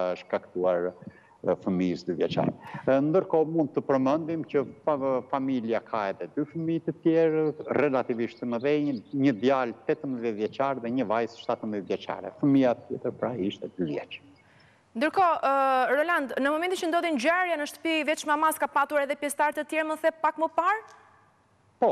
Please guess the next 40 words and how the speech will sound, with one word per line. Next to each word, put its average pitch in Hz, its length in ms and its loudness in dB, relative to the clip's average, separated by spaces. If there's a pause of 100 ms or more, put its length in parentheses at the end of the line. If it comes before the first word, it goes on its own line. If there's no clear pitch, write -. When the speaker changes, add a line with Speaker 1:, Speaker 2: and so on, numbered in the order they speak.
Speaker 1:
ka 202 160 -2
pasur 285 320 0
fëm-, 185 460 -2
edhe 185 180 0
pjesëtar 240 320 -2
të - 60 -8
tjerë 269 160 -4
të - 20 -20
familjes, 254 400 0
po 180 80 -2
kanë 185 240 -4
qenë 208 160 -4
në 202 80 2
obor, 143 400 2 (320)
jashtë, 151 560 -2
do 135 80 -2
me 135 160 -4
thënë, 131 320 -2
jashtë 151 320 2
banesës. 131 560 -4 (400)
Ë, 131 140 4 (180)
nënës 185 640 -2
i 180 160 -2
është 135 160 -2
dashur 185 400 0
në 175 220 0 (180)
rufe, 180 380 2 (100)
do 175 80 -2
me 156 160 -2
thënë, 143 380 0 (500)
në 139 160 2
mënyrë 170 240 4
rufe 170 380 4 (180)
të 139 160 2
hynte, 160 320 0
të 131 160 -4
dilte 147 320 4 (460)
shumë 233 260 0
pak 208 240 0
minuta, 185 640 -2